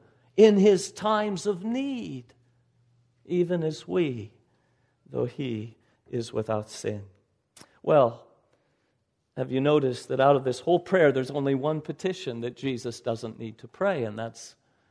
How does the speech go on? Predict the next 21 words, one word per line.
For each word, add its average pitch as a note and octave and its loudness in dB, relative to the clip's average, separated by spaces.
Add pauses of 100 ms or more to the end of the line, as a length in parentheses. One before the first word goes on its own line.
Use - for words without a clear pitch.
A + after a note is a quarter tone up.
(160)
"Forgive A#2+ 0
us - -8 (380)
our G#2 -8
sins." G2 -10 (1400)
And A2+ -12
that's A2 -4
because A2+ -6
he A#2 0
is C#3+ 0
sinless, G#2 -6
but - -8 (380)
otherwise, C3+ -2
these G#3 -12
are D3 -8
petitions F#3+ -12
that - -16
the D3+ -8
Lord E3 -8
Jesus D#3+ -16 (880)
would A2+ -4
pray. F#2+ -8